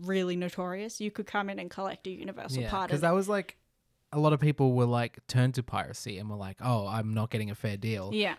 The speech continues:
Speaker 2: And then, then once they were a pirate, there's, like, there's no going back. Like,
Speaker 1: Yeah.
Speaker 2: "England won't accept me back. I, this is my life now."
Speaker 1: Yeah.
Speaker 2: So then one of those English was like, "Well, we'll probably get a lo-, a number of them if we offer them a pardon. They'll
Speaker 1: Yeah.
Speaker 2: probably be like, 'I'm done. I wanna,'" and clever.
Speaker 1: Yeah. And then they also upgraded their naval patrols so that way they could catch more pirate ships.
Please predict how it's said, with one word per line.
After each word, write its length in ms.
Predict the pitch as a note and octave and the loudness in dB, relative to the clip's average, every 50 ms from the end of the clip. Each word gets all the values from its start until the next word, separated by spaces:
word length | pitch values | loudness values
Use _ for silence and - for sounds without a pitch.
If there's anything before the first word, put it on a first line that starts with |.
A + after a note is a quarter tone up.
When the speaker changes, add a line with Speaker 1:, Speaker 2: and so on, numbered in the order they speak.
| - - | -2 4
Speaker 2:
And 100 | B2+ B2 | 6 6
then, 80 | B2 | 8
then 160 | B2 A#2+ A#2 A#2 | 8 8 6 6
once 160 | A#2 A2+ - | 4 4 4
they 100 | - A#2 | 2 2
were 60 | A2 | 2
a 60 | A2 | 2
pirate, 300 | - - A#2 A#2 A#2 G2+ | 2 2 2 2 2 2
there's, 120 | A2 A2+ G#2 | -2 -4 -4
like, 140 | A2+ G#2+ | -4 -4
there's 160 | - B2 A#2 A#2+ | -2 0 2 2
no 100 | A#2 A2 | 2 4
going 240 | G#2 A2+ G#2+ G#2 | 4 2 2 0
back. 260 | G2 A2+ A#2+ A#2 - - | 0 0 0 0 0 0
Like, 140 | G#2 G#2 | -2 0
Speaker 1:
Yeah. 80 | G2+ G#2+ | 0 2
Speaker 2:
"England 320 | A#2 B2 A#2+ A#2 A#2 A2+ | 2 2 2 2 2 2
won't 160 | G#2+ A2 A2 G#2+ | 2 0 -2 -4
accept 320 | G#2+ G#2 - A2 G2 - | -6 -6 -6 -8 -6 -6
me 100 | G#2+ G#2 | -8 -8
back. 320 | G#2 A#2+ A2+ G#2 F2+ - | -6 -4 -4 -4 -4 -6
I, 220 | - - A2 A2+ G#2+ A2+ | -6 -4 -4 -4 -6 -6
this 140 | A#2 A2+ G#2 | -8 -6 -4
is 100 | A#2 G#2+ | -2 -2
my 140 | G#2+ G#2+ A2 | -2 -2 0
life 320 | A2 G#2+ A2 A#2+ A#2 - | 0 0 0 0 -2 -2
now." 240 | - G#2+ F#2+ F2 A2+ A#2+ | -4 -6 -4 -4 -4 -4
Speaker 1:
Yeah. 140 | G3+ F#3 - - | -4 -4 -4 -6
Speaker 2:
So 100 | - - | -4 0
then 220 | A#2+ A#2 A2+ A2 A2 | 2 2 4 4 2
one 160 | A2 A2 A2 | 2 2 2
of 60 | G#2+ | 0
those 180 | G#2+ G#2 G#2 G2 | -2 -2 -4 -4
English 220 | A2 A#2 A2+ G#2+ | -4 -6 -4 -2
was 20 | A#2+ | -2
like, 140 | A2+ A2 - | -4 -2 -2
"Well, 140 | A#2+ A2 G#2+ | -2 -2 0
we'll 120 | G#2+ A2 | -2 -4
probably 280 | - - C#3 C3 B2+ A2+ | -2 -2 -2 -2 0 -2
get 160 | A#2 - - | -2 -4 -6
a 40 | A2 | -6
lo-, 180 | A2+ A2 G#2+ - | -8 -6 -6 -4
a 80 | A2+ | -2
number 280 | A2+ A2 A2 A2+ A#2 A#2 | -2 0 0 2 2 2
of 120 | A2 - | 0 0
them 240 | - G#2+ G#2 G#2 G2 | -4 -8 -8 -8 -10
if 160 | - A2 - - | -12 -12 -10 -10
we 160 | G#2+ G#2 G#2 | -8 -8 -8
offer 220 | G2+ G2+ - A2+ | -8 -8 -8 -10
them 160 | G#2+ G#2+ G#2 | -10 -10 -10
a 20 | G2+ | -10
pardon. 360 | - - A2+ A#2 A2+ G3+ G3 | -8 -6 -4 -4 -4 -4 -4
They'll 100 | G3+ G3+ | -4 -2
Speaker 1:
Yeah. 60 | G3 | -2
Speaker 2:
probably 180 | - G#2+ G2+ G#3 | -2 -4 -4 -6
be 20 | |
like, 160 | - - - | -8 -8 -6
'I'm 120 | - A2 A2 | -6 -6 -6
done. 220 | - G#2 G#2 G2+ | -6 -8 -10 -12
I 60 | G2 | -12
wanna,'" 300 | - G2+ G#2 G#2+ G#2 G#2 - _ _ _ _ _ _ _ _ - - - _ _ - | -12 -12 -12 -12 -14 -14 -16 _ _ _ _ _ _ _ _ -20 -20 -20 _ _ -8
and 240 | A2 A2 A2+ A2 - - - | -6 -6 -4 -6 -8 -12 -8
clever. 360 | - - C3+ G3 G#3 - - - _ - | -2 2 4 4 4 2 0 -6 _ -2
Speaker 1:
Yeah. 180 | A3 A#3 - - _ _ _ _ _ _ - _ | -2 -2 -2 -2 _ _ _ _ _ _ -20 _
And 140 | - A3+ A3+ A3+ | -4 0 0 2
then 100 | A#3 A#3+ | 2 2
they 100 | A#3+ A3+ | 4 4
also 260 | A3+ A#3 A3+ - B3+ | 4 2 2 2 0
upgraded 480 | A#3 A#3 - - A3+ A3 G#3+ G#3+ G3 | 0 0 0 0 0 2 2 0 0
their 140 | F#3 F#3+ F#3+ | 0 0 0
naval 300 | F#3+ F#3 F#3+ F#3+ G3+ A3 | 2 0 0 0 0 -2
patrols 500 | - A#3 A3 - B3+ B3+ C4+ D4 D4 C#4+ | -4 -4 -4 -2 0 2 2 2 0 -2
so 120 | - - G#3 | -6 -6 -4
that 180 | F#3+ F#3+ - - | -2 -2 -2 -2
way 100 | F3+ F3 | -2 -2
they 140 | E3 F3+ | -2 -2
could 160 | F3 - F#3+ - | -2 -4 -6 -4
catch 280 | - F#3+ F3+ - - | -2 -2 -2 -2 -4
more 140 | - F#3 F3 | -6 -6 -6
pirate 380 | - - - F#3+ F3+ F3 - - | -8 -6 -4 -4 -4 -4 -6 -4
ships. 540 | - B3+ C#4 D4 - - - - - - | -4 -4 -4 -4 -6 -12 -16 -16 -18 -20